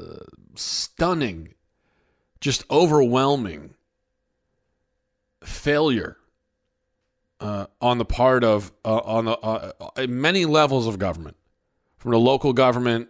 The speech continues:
in Philadelphia, uh, the, uh, state government, the na-, the federal government, all of these different levels of government failed to stop Kermit Gosnell from operating this,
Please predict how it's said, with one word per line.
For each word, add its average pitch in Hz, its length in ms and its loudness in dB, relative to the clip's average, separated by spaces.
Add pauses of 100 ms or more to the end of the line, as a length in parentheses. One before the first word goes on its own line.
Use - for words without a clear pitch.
(120)
in 104 80 -18
Philadelphia, 110 760 2 (580)
uh, 98 420 0
the, 101 320 -8 (100)
uh, - 320 -20
state 127 320 0
government, 110 300 0
the 104 60 -6
na-, 113 220 -2
the 104 200 -6
federal 117 300 0
government, 101 400 -2 (1900)
all 151 260 4
of 147 80 2
these 139 160 0
different 127 300 0
levels 98 320 4
of 92 100 -8
government 85 380 -4 (1040)
failed 139 560 2
to 110 80 -6
stop - 720 -4 (680)
Kermit 127 300 -2
Gosnell 101 640 0
from 113 240 -4
operating 104 760 0
this, 101 500 -4